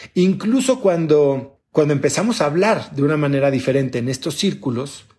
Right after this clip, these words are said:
entonces se hace muy difícil mantenernos fuertes, porque el mismo círculo nos, nos rechaza, nos apaga. No, no tenemos no solo el eco de,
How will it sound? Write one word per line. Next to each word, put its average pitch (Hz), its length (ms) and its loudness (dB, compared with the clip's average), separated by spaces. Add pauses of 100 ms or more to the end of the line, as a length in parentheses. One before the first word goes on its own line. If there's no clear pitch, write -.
(100)
entonces 156 460 0
se - 180 2
hace 156 300 0
muy 160 380 2
difícil 147 880 -4 (200)
mantenernos 147 840 0
fuertes, - 580 -4 (320)
porque 139 680 -2 (220)
el 143 140 4
mismo 170 340 0
círculo 147 840 0
nos, 120 520 -6 (180)
nos 117 180 -4
rechaza, - 640 -6 (260)
nos 143 220 -4
apaga. 117 580 -6 (260)
No, 165 200 2
no 180 180 4
tenemos 202 360 2
no 170 100 2
solo 180 260 2
el 127 180 4
eco 143 540 0
de, 120 720 0